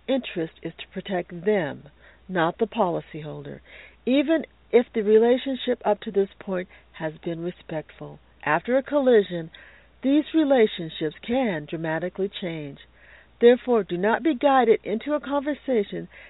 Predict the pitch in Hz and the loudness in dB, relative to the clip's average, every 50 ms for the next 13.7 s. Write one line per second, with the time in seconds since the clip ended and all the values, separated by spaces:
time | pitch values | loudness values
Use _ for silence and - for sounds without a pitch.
0 | _ _ - 180 180 - - 233 196 180 208 202 185 175 233 247 240 240 220 214 | _ _ -2 0 0 0 -2 -4 -4 -2 -4 -4 -2 0 0 2 2 0 0 -2
1 | 190 - - 175 160 - - 208 247 285 294 320 285 320 311 - - 254 233 214 | -4 -4 -8 -10 -12 -6 -4 -2 -2 0 -2 -2 -2 -2 -4 -4 -2 0 2 2
2 | 202 196 - - - - - - _ _ - 196 196 196 - 196 190 185 175 170 | 2 0 -4 -8 -16 -20 -20 -20 _ _ 2 2 2 2 0 -2 -2 -2 -2 -4
3 | 160 156 160 165 160 175 180 - - 175 175 170 180 - - - - 160 156 147 | -6 -6 -4 -4 -4 -6 -6 -8 -10 -8 -8 -10 -10 -12 -16 -14 -12 -12 -10 -10
4 | 143 - - _ _ _ _ _ - 226 254 262 294 330 320 - - - - 311 | -12 -16 -18 _ _ _ _ _ 4 6 6 6 4 2 0 0 -4 -4 -2 -2
5 | 302 262 - - 285 247 285 254 - - 262 233 190 160 - - - 180 165 160 | -2 -2 -6 -8 -4 -4 -4 -6 -2 0 0 2 2 0 -2 -6 -8 -6 -2 0
6 | 170 165 180 - 185 180 - - 202 185 190 196 202 202 190 202 202 202 202 - | 0 0 0 -2 -6 -6 -4 -4 -2 0 2 2 2 2 0 -2 -4 -6 -8 -12
7 | _ _ _ 269 277 285 262 226 185 170 170 170 - - 220 202 185 - 190 180 | _ _ _ 2 4 6 6 6 6 4 0 -2 -4 -4 -6 -6 -4 -2 -4 -4
8 | 170 - - 156 147 147 151 - _ _ - - - - - _ _ - 294 320 | -4 -6 -10 -12 -14 -14 -16 -20 _ _ -20 -20 -20 -20 -20 _ _ 4 6 6
9 | 339 320 - - - 285 277 - 262 254 226 220 226 220 214 196 185 170 170 202 | 6 4 0 -4 -4 -4 -4 -2 -2 -2 0 0 0 0 0 0 -2 0 2 4
10 | 226 277 320 311 294 - - 320 311 302 254 254 247 220 226 - - - - 247 | 4 4 4 0 -2 -2 -2 -2 -2 0 0 2 2 2 2 0 -4 -8 -6 -4
11 | 240 240 269 277 262 202 165 156 160 165 - _ - 180 185 - - 180 - 180 | -2 -2 0 0 0 -2 -2 -4 -8 -10 -12 _ -2 -2 -2 -2 -6 -12 -4 -2
12 | 180 190 202 214 - - - - 254 247 233 202 175 165 160 156 - _ - 185 | 0 2 2 0 -2 -6 -10 -6 -2 0 0 0 0 -2 -8 -8 -10 _ -8 -8
13 | 180 180 - - 247 226 196 190 - 175 156 156 156 151 | -8 -10 -10 -6 -4 -4 -4 -4 -8 -10 -8 -8 -8 -8